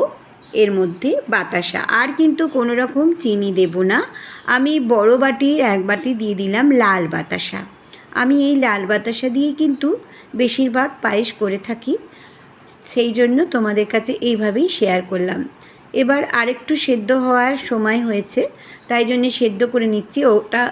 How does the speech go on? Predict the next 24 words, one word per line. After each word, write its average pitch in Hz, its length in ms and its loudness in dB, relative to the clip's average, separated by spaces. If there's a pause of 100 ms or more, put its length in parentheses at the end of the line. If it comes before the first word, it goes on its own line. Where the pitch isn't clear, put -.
নাইনটি 226 460 2
পার্সেন্ট 269 460 0
যখন 220 260 0
সেদ্ধ 196 380 -6
হবে, 220 260 2
তখনই 240 400 0
কিন্তু 269 300 0 (480)
ক্যারামেল 220 440 0
করা 226 260 2
দুধটা 226 420 -2
দেবে। 175 260 -2 (400)
এবার 269 320 0
দেখো 269 260 0
বন্ধুরা, 269 380 2
এখানে 247 300 0
দশ 214 320 2
টাকার 233 240 -2
একটা 233 280 -2
দুধের 208 420 -2
প্যাকেট 202 380 -2
নিয়েছি, 202 360 -2 (440)
সেই 202 280 4 (440)
দুধের 240 360 2
প্যাকেটটা, 220 500 -2